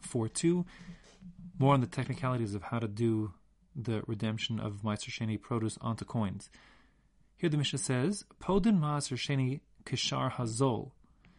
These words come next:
When one redeems Meiser Sheni, he can use the lower prevailing price, that is to say, what we would call the wholesale price. Kamo Shen Hachenvani Lokeach, the price at which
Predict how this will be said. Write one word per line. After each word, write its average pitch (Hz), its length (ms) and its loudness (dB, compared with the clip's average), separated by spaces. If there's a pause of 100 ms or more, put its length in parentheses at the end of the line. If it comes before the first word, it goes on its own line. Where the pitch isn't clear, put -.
(380)
When 127 140 2
one 127 120 4
redeems 135 300 4
Meiser 139 300 0
Sheni, 123 280 0
he 123 120 -2
can 127 140 -2
use 143 520 2 (100)
the 117 460 0
lower 135 420 2
prevailing 113 460 -2
price, 110 560 -4 (640)
that 123 100 -2
is 123 120 0
to - 60 -8
say, 123 100 0
what 110 120 0
we 123 120 2
would 117 80 -4
call 117 340 -2 (160)
the 117 260 -2
wholesale 139 540 0
price. - 480 -10 (320)
Kamo 135 300 2
Shen 120 380 0 (160)
Hachenvani 135 720 0
Lokeach, 127 540 -2 (380)
the - 80 -4
price 165 440 -2
at 139 100 -2
which 127 340 -2